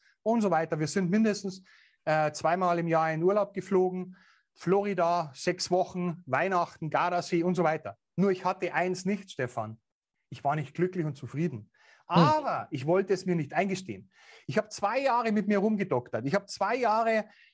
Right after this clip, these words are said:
Speaker 1: äh, letztendlich, ich war unzufrieden. Ich bin teilweise nicht mehr in die Meetings gegangen, weil es mir alles so angekotzt hat. Aber ich habe verdammt nochmal keine Entscheidung getroffen. Ich habe für mich keine Entscheidung getroffen. Und wer auch immer die Entscheidung getroffen hat,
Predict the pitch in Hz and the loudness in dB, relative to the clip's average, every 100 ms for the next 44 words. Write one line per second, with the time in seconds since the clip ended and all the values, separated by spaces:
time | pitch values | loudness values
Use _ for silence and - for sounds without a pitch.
0 | _ 170 165 185 220 190 175 180 185 262 | _ 0 2 0 -2 0 2 0 0 -2
1 | - 185 147 131 - 185 - 202 226 220 | -2 -4 -4 -4 -2 -2 0 0 0 2
2 | 208 247 - 220 202 196 254 277 190 - | 2 2 0 -2 0 2 2 0 -2 -2
3 | 156 151 180 175 165 180 175 196 - 214 | -2 0 0 -2 -2 0 0 -2 -2 0
4 | 220 220 151 - - 113 - _ _ - | 0 -2 -4 -6 -10 -12 -12 _ _ -2
5 | 156 175 196 302 294 _ _ _ _ 180 | 0 2 2 -2 -4 _ _ _ _ -6
6 | - 170 202 262 - 202 160 175 196 180 | 0 0 0 -2 -6 -2 -2 -2 -2 -2
7 | 180 175 185 180 185 202 196 170 120 107 | 0 0 0 -2 -2 0 0 -2 -2 -4
8 | - - _ - 156 175 214 269 - 214 | -10 -20 _ -8 -4 0 0 -2 -2 0
9 | 254 - 220 208 - 220 247 185 131 - | 0 0 -2 0 0 -2 0 -2 -2 -4
10 | - _ _ _ - 226 311 302 - _ | -8 _ _ _ 2 2 2 -4 -14 _
11 | _ - 147 269 269 247 247 269 220 208 | _ -4 2 2 2 -2 0 2 4 2
12 | 196 202 247 214 185 240 262 277 185 120 | 2 0 0 0 0 0 -2 -2 -2 -4